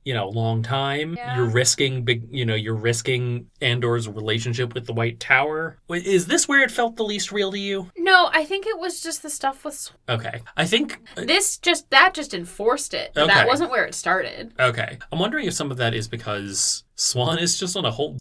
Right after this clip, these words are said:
Speaker 1: different level than Egwene and the girls.
Speaker 2: Yeah.
Speaker 1: 'Cause, like, you have, like, literal, actual novices. They're, they're called novices.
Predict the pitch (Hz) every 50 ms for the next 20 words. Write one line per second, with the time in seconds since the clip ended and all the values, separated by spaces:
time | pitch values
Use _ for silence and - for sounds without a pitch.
0 | _ - 117 104 - - 135 - - 120 104 95 101 101 90 98 120 135 147 160
1 | 170 175 175 147 165 165 170 170 165 170 170 170 175 180 180 180 180 185 190 185
2 | 190 185 196 196 - - - _ _ 240 247 240 240 240 123 120 120 - 151 135
3 | 123 151 143 135 120 113 165 170 156 170 151 139 139 139 123 117 113 117 - _
4 | _ - 143 127 123 131 131 131 131 135 131 127 127 127 123 113 113 113 - 113
5 | 107 120 117 - - - - 139 123 120 123 123 123 123 117 113 113 - - 120
6 | 110 104 110 110 104 107 110 104 107 95 - 117 - - 123 - - - _ _
7 | _ _ _ - 117 113 123 117 - _ - 131 120 117 113 113 - - 156 147
8 | 147 151 160 156 143 - - 139 127 123 120 120 120 120 123 113 120 110 - 120
9 | - - - - - - -